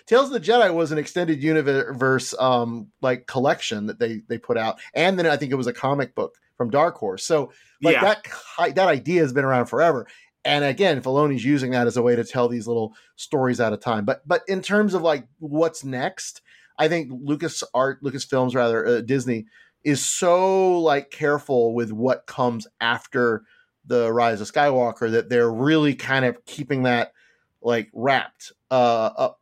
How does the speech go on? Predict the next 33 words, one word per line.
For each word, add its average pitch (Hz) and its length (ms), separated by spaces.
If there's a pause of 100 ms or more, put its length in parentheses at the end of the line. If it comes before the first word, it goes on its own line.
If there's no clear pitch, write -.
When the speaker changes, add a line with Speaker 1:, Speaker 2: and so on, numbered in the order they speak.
Speaker 1:
up 147 180
to 131 120
a 107 60
point, 127 400 (440)
um, 123 340
until 139 380
they 135 120
are 123 180
ready 123 300
for 113 260
whatever 113 320
that 107 200
next 120 360
statement 123 460
is. 151 200 (240)
But 135 180
then 135 240
until 165 480
then, 107 200
there's 101 180
just - 400
so 165 320
many 127 300
eras 120 440
to - 80
play 123 280
with, 123 200
so 139 200
many 147 160
little 123 200
stories 120 500
to 123 80
tell. 120 380